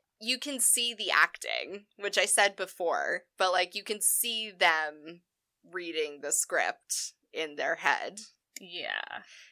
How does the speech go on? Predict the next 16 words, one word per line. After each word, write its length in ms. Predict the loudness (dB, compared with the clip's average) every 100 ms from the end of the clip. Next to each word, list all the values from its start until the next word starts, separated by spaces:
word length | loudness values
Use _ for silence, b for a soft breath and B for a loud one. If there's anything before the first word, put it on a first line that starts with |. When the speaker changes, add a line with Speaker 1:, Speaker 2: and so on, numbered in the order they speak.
| _
Speaker 1:
You 240 | -14 -12
can 200 | -8 -2
see 240 | 2 2 2
them 260 | 2 2
running 320 | 4 2 2 -6
through 220 | -6 -4
the 80 | -4
blocking, 840 | 0 4 4 2 -6 -6 -8 -16 _ _ _ _
and 140 | -10 -10
you 280 | -14 -16 -14
can 220 | -12 -10 -2
see 260 | -2 0
them 300 | -2 -2 -4 -8
doing 360 | -8 -6 -6 -6
the 100 | -8
thing. 500 | -4 -4 -4 -10